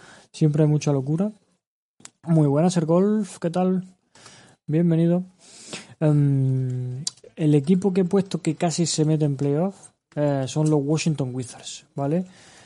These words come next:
Unos Washington Wizards que, mm, ta-, sabéis que tienen a Russell Westbrook, que Bradley Beal,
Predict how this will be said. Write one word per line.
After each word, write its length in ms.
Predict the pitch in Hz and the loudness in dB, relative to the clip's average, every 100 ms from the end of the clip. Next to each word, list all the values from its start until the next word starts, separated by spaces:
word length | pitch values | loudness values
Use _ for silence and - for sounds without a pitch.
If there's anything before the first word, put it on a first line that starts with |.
| - - - | -20 -20 -6
Unos 240 | 147 147 | -2 0
Washington 400 | 147 139 143 139 135 | 0 -2 -2 -2 -2
Wizards 320 | 147 160 151 | -2 -2 -4
que, 400 | - 151 156 151 | -2 2 2 2
mm, 960 | 135 127 123 123 123 - - - - | 0 -4 -6 -8 -10 -12 -16 -20 -16
ta-, 220 | - 131 127 | -12 -10 -8
sabéis 320 | 135 139 139 | -4 -2 0
que 120 | 143 | -2
tienen 240 | 139 139 139 | 0 0 0
a 20 | |
Russell 300 | 139 135 139 | -2 0 0
Westbrook, 560 | 139 156 147 170 185 - _ - - - - - | 2 0 2 -2 -2 -12 _ -20 -20 -20 -20 -6
que 480 | 143 139 139 139 135 | 2 2 4 2 2
Bradley 340 | 139 156 147 | 2 2 4
Beal, 380 | 147 156 147 | 4 4 4